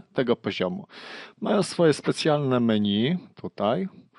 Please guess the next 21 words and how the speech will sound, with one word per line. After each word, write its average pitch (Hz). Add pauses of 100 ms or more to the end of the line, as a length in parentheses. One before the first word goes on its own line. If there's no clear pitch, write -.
(320)
które 202
pozwala 139
im 123
dodać 113
treść. -
Klikają -
sobie, 151
dodaję 107
treść - (1400)
i 226
dzięki 170
temu 151
otwiera 131
im 123
się -
taki 127
oto 120
tutaj, 104
e, 98 (2500)
em, 101 (140)
edytorek, 110